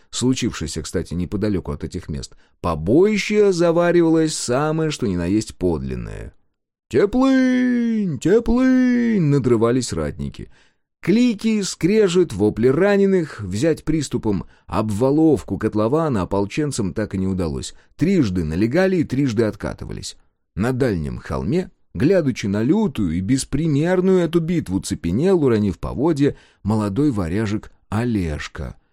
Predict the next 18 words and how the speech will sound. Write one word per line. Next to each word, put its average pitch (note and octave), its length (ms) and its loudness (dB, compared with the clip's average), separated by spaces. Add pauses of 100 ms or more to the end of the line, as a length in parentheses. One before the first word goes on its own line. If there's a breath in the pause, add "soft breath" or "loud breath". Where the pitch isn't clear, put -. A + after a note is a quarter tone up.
(140)
посланный C3 520 -2
за C3+ 240 0
реку C#3+ 360 -4 (180 soft breath)
Гаконом C#3 560 0
Слепым. A#2 580 -4 (200)
Протарить G3 680 0
тропу, D3+ 640 -2
да G2 500 -2
разведать, D#3 760 -2 (180)
нет G3 300 4
ли A2 120 2
где G#2+ 360 -2 (260)
засады. A#2 680 -2 (380)
Примечание. E2 720 -2 (160)
Олежка, B2+ 680 -2 (100)
Олег, G#2+ 500 -4 (220)
мужское C3 420 0
имя, E2 380 -2